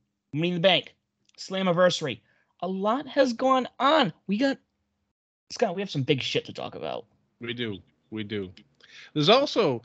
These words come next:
Speaker 2: a special reason why we have this new mic stuff, but we'll cover that in our special hundredth episode.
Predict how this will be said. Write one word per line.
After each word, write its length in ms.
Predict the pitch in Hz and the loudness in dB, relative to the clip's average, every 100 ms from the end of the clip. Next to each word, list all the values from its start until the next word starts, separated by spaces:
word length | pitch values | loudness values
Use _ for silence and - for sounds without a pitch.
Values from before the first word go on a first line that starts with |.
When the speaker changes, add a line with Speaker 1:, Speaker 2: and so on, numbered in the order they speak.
| _ _ 123 | _ _ -14
Speaker 2:
a 40 | |
special 440 | - - 156 139 | -6 2 2 2
reason 400 | 127 135 117 110 | -2 0 0 -2
why 260 | 104 117 117 | -2 0 0
we 140 | 101 | -2
have 260 | 87 107 95 | -6 -6 -6
this 240 | 98 - | -8 -10
new 320 | 104 95 90 87 _ _ _ - | -10 -8 -10 -14 _ _ _ -4
mic 260 | 123 120 | 0 0
stuff, 440 | - - 78 - - | -4 -8 -8 -10 -10
but 120 | 110 | -4
we'll 120 | 180 | -4
cover 340 | 220 262 226 190 | -2 -2 0 2
that 360 | 170 156 147 _ _ _ | 4 4 2 _ _ _
in 100 | 123 | -4
our 100 | 110 | -2
special 720 | 95 - - 180 - 151 123 - | -2 -4 2 2 4 0 0 -6
hundredth 400 | - 202 175 117 | 0 0 0 -2
episode. 560 | 156 160 - 78 62 | -2 -4 -8 -8 -8